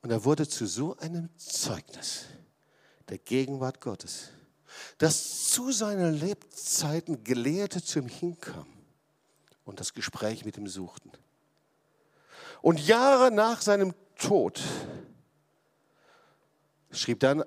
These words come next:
ein Mönch all die Zeugnisse und Briefe auf, die er von ihm gehört hatte, und veröffentlichte sie. Und was war sein Geheimnis?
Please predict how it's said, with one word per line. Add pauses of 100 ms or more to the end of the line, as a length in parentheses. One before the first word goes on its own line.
ein (300)
Mönch (1040)
all
die
Zeugnisse
und
Briefe (460)
auf,
die
er
von
ihm
gehört
hatte, (480)
und
veröffentlichte
sie. (1900)
Und
was
war
sein
Geheimnis?